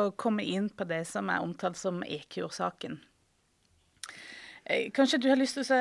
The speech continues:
vi har jo hatt en episode om det, eh, allerede, men, eh, eh, Jens, kan ikke du bare liksom dra oss inn i stemningen? Altså, vi vil gjerne ha noen kommentarer fra deg på dette som, på tampen.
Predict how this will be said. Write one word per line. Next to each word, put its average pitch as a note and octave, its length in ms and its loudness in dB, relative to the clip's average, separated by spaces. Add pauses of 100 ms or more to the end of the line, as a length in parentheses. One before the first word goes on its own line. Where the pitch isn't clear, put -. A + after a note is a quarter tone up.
(120)
vi A#3 160 2
har A#3 180 6
jo C4+ 80 6
hatt A#3 220 2
en A3 160 0
episode A3 800 -2
om G#3+ 280 2
det, G#3+ 140 2
eh, F#3+ 480 -2
allerede, F#3+ 720 2
men, A3+ 280 4
eh, G3 320 0
eh, G#2 320 -4
Jens, A#3 260 2
kan C#4 80 2
ikke C4 140 -2
du C4 100 -2
bare A3+ 180 0
liksom A#3+ 220 -4 (400)
dra G3 320 4 (120)
oss B3 220 2
inn A#3 240 0
i - 80 -2
stemningen? G3+ 480 0
Altså, F#3+ 340 -2
vi G#3 200 -2
vil G#3 100 0
gjerne F#3+ 240 0
ha G#3 140 0 (540)
noen A3+ 180 0
kommentarer G#3 800 -2
fra F3+ 160 -4
deg E3+ 240 -2
på - 100 -6
dette F3+ 300 -8
som, E3+ 240 -8 (1000)
på - 140 -6
tampen. F#3 520 -2